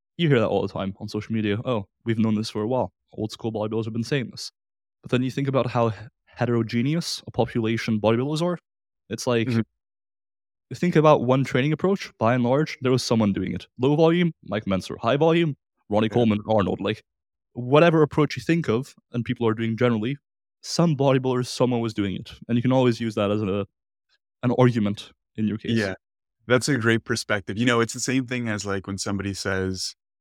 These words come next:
Speaker 2: uh, this is a very random example, but "Me and my friend met up and we were wearing the same colored sweater. Like, what a coincidence. It must be that we have some sort of connection." It's like, you guys meet up, like, four times a week, every week. Eventually, you're gonna wear the same thing. <laughs>
Speaker 1: For sure. And there's, like,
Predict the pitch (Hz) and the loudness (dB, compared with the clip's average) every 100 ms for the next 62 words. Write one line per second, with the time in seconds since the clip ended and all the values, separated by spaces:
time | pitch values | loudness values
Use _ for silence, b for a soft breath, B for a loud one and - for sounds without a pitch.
0 | _ _ _ - 92 87 85 85 _ _ | _ _ _ -4 -4 -4 -10 -12 _ _
1 | _ - 95 98 95 95 92 87 90 90 | _ -12 -8 -6 -2 0 0 -2 -6 -6
2 | 85 85 87 85 - 85 92 87 _ _ | -8 -10 -10 -10 -12 -6 -6 -6 _ _
3 | _ _ _ _ - 156 180 175 170 165 | _ _ _ _ -4 -2 -2 -2 -2 -2
4 | 165 165 160 143 131 - 110 127 135 131 | -2 0 0 0 0 -2 -4 -2 0 2
5 | 135 135 127 - 131 135 127 127 120 127 | 2 0 -4 -4 -6 -4 -4 -2 -4 -4
6 | 131 104 67 - - 131 127 131 135 135 | -4 -4 -6 -10 -4 -2 -2 0 -2 0
7 | 107 80 101 - - 123 127 - 123 120 | -4 -4 -6 -10 -4 -2 -2 -4 -4 -2
8 | 117 110 120 120 123 - 117 117 113 - | -2 -2 -6 -6 -8 -8 -8 -6 -6 -6
9 | 120 - _ _ 233 233 196 139 113 113 | -12 -16 _ _ -4 -2 -2 0 0 0
10 | - 92 _ 107 107 107 95 92 98 98 | -2 -10 _ -8 -6 -6 -6 -6 -6 -4
11 | 90 95 92 92 101 - - 113 123 - | -6 -6 -6 -6 -8 -10 -4 -2 -2 -2
12 | 95 85 95 - - - - 92 - - | -4 -6 -6 -8 -8 -8 -8 -10 -10 -8
13 | - 120 _ - - 107 - 104 98 104 | -8 -10 _ -4 0 0 0 -2 -2 -2
14 | 117 120 120 110 - | 2 4 4 0 0